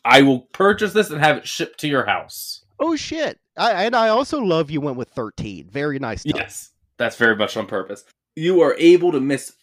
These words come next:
Speaker 1: three questions.
Speaker 2: Okay, so I have to get ten of these right.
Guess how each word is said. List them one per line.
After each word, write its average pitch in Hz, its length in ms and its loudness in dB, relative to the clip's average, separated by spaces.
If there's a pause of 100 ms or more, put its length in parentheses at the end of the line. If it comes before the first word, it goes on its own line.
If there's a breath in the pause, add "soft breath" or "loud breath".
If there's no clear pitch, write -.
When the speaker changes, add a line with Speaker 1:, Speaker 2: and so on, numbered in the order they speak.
Speaker 1:
three 165 360 0
questions. - 880 -8 (500)
Speaker 2:
Okay, 185 260 -4
so 165 120 -4
I 156 80 0
have 185 140 -2
to 208 60 -6
get 147 160 -4
ten 180 280 -6
of 151 140 -2
these 127 260 -6
right. 85 320 -8